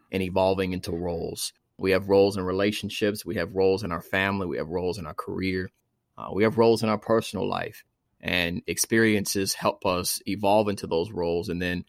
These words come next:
the question is, how effective will you be in that role?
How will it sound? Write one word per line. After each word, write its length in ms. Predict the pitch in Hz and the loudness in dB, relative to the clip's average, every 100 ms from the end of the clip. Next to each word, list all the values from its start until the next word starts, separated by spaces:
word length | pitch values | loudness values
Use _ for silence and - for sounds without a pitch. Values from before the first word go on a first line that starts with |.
| _ _ - | _ _ -14
the 60 | 101 | -4
question 420 | 110 107 - 104 | 0 0 0 2
is, 260 | 104 92 | 2 2
how 180 | - 107 | 0 0
effective 480 | 92 - 104 - 101 | 0 0 -2 -2 -6
will 80 | 90 | -6
you 140 | 87 | -8
be 420 | 71 107 98 87 - | -4 -2 -2 -4 0
in 180 | 104 95 | 2 2
that 180 | 90 - | 0 -6
role? 320 | 78 69 67 | -8 -8 -8